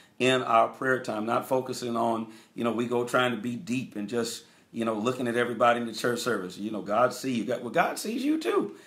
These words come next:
God sees what's going on with you, with your self-righteous spirit. So here's what we have to understand.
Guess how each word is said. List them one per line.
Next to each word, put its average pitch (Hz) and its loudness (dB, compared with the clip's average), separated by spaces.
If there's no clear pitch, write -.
God - 2
sees 175 0
what's 165 -2
going 175 0
on 175 0
with 165 -4
you, 339 2
with - -2
your 123 -6
self-righteous 120 0
spirit. 107 -6
So 156 4
here's 196 6
what 202 0
we 185 8
have 170 8
to 165 -4
understand. 143 -2